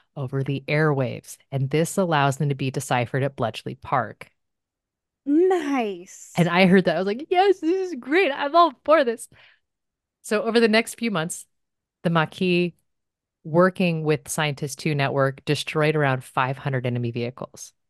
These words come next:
Speaker 2: Nice.
Speaker 1: Which is, I am here for the irregular warfare.
Speaker 2: Mm-hmm.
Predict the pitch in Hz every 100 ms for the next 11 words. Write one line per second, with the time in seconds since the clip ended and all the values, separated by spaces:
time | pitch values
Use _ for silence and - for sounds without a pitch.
0 | _ _ _ _ _ _ - 190 214 220
1 | 214 220 196 220 208 - 233 185 - 170
2 | 165 170 147 - _ - 170 196 208 180
3 | - 180 175 - 165 147 139 139 139 139
4 | 131 123 127 127 104 110 101 64 _ _
5 | _ _ _ - 226 214 240 254